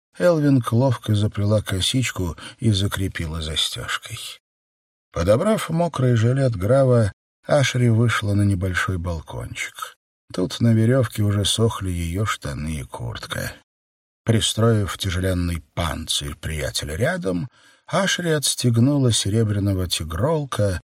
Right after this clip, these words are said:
и залюбовалась игрой солнца в изумрудных глазах.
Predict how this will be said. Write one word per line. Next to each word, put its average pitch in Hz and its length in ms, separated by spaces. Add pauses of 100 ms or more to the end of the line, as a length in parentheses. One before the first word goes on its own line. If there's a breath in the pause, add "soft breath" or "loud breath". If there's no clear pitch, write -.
(300)
и 131 120
залюбовалась 143 840
игрой 110 360
солнца 104 600
в 82 120
изумрудных 78 720
глазах. - 920